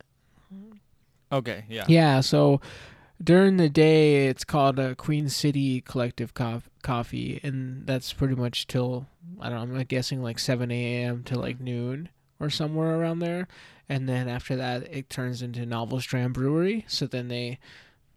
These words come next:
Speaker 2: kind of flip it around and do that. So,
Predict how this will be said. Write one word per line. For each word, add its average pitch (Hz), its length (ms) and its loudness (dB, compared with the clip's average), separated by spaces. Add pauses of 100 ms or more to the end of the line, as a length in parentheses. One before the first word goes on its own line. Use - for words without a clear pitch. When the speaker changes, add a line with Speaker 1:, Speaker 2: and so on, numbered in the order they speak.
(140)
Speaker 2:
kind 135 200 -2
of 123 80 -6
flip 143 260 2
it 131 100 2
around 156 460 8
and 127 120 2
do 127 120 4
that. 120 360 2 (160)
So, 107 460 -4